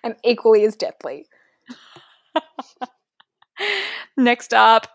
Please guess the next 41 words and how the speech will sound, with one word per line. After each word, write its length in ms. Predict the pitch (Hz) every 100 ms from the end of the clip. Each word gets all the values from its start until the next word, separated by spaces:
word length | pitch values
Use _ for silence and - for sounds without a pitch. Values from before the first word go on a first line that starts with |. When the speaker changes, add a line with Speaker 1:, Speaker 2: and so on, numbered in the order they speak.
| -
Speaker 2:
I 340 | 226 233 220
am 300 | - 196 196
very 340 | 190 202 190
excited 460 | 202 208 190 180 175
that 180 | 185 -
Katie, 400 | 208 190 - -
our 120 | 190
goodest, 580 | 190 - 220 233 247 - - _ -
bestest 600 | 208 196 196 - 226 -
friend 280 | - 196 202
Katie 300 | - 180 175
Lusterlux, 800 | 175 175 - 180 - 190 - - -
is 240 | - 190
back 340 | 185 202 214 -
on 240 | - 196 196
the 260 | 190 185
YouTubes. 500 | 175 175 - - - - - - _
She 260 | - 233 247
took 340 | - 185 - -
the 100 | 185
longest 360 | 180 208 254 -
hiatus 460 | 196 180 175 175
known 200 | 175 175
to 100 | 196
mankind. 640 | 208 196 202 180 170 170 175
She 180 | - 180
said 220 | - 185
for 80 | 233
her 140 | 240 233
mental 260 | 190 185
health, 300 | 185 175 160
she 120 | -
said 220 | 175 175 -
for 60 |
the 80 | 208
fact 220 | 220 214 -
that 160 | 214
thirty 220 | 190 175
years 340 | 175 170 165 -
launched, 400 | 165 160 - -
and 460 | 175 165 156 165